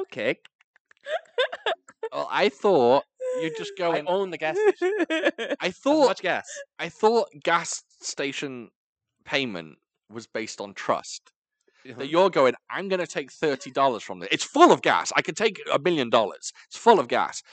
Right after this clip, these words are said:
Speaker 2: But I'm telling you, I want thirty dollars on this one." And he goes, I'm gonna trust you.
Speaker 1: Mm-hmm.
Speaker 2: Go and take your thirty dollars.
Speaker 1: I said, "I'll, I'll bring it to you next week."
Speaker 2: But you could do thirty dollars and go, "Look at the guy," and go, "He's not looking.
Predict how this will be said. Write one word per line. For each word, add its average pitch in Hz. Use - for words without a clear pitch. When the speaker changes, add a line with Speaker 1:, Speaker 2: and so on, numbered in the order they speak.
Speaker 2:
But 123
I'm 165
telling 196
you, 95
I 123
want 131
thirty 151
dollars 123
on 101
this 101
one." 78
And 98
he 127
goes, 101
I'm 95
gonna 107
trust -
you. 73
Speaker 1:
Mm-hmm. 110
Speaker 2:
Go 117
and 117
take 113
your 104
thirty 104
dollars. 85
Speaker 1:
I 117
said, 151
"I'll, 143
I'll 151
bring 170
it 175
to -
you 160
next 156
week." 107
Speaker 2:
But 208
you 202
could 196
do 269
thirty 233
dollars 202
and 131
go, 110
"Look 180
at -
the 143
guy," 143
and 180
go, 113
"He's 95
not 104
looking. 95